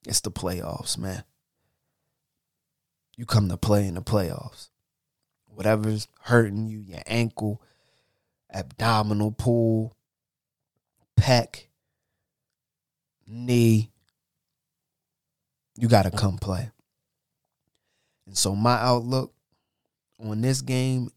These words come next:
is that we have a good chance to win. And since it's a playoff game, I think this game will be close, a close game.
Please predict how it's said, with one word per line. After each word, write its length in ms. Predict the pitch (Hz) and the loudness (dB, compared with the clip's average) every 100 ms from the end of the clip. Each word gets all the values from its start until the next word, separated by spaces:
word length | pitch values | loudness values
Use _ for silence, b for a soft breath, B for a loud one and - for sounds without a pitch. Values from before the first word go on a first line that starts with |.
| _ | _
is 360 | 107 110 107 101 | -8 -2 -2 0
that 300 | 110 104 107 _ _ _ _ | 0 0 -2 _ _ _ _
we 120 | 110 | -8
have 160 | 113 98 | -6 -4
a 120 | 104 - 107 | -8 -12 -2
good 260 | 113 110 | 0 2
chance 400 | - 113 117 113 | 0 0 0 -2
to 140 | - 92 | -4 -8
win. 500 | 87 98 113 123 139 _ _ _ _ _ _ _ _ _ _ _ _ _ _ _ _ - | -8 -6 -4 -4 -6 _ _ _ _ _ _ _ _ _ _ _ _ _ _ _ _ -8
And 140 | 95 | -2
since 300 | - 120 120 | 0 0 -2
it's 80 | 110 | -6
a 80 | 90 | -8
playoff 580 | - 113 113 110 107 | -2 0 2 0 -2
game, 460 | 113 104 104 104 101 _ _ _ _ _ _ _ _ _ _ _ _ - _ _ _ _ - | -4 -4 -4 -6 -10 _ _ _ _ _ _ _ _ _ _ _ _ -20 _ _ _ _ -8
I 60 | |
think 240 | 104 113 101 | -2 0 0
this 180 | 104 95 | 0 0
game 300 | 101 101 95 | 2 2 2
will 100 | 90 | 0
be 140 | 92 | -4
close, 540 | - - 95 82 - - | -6 -2 -2 -2 -8 -8
a 60 | |
close 380 | - - 104 92 | -8 -4 -2 -2
game. 440 | 104 98 90 85 | -4 -4 -4 -8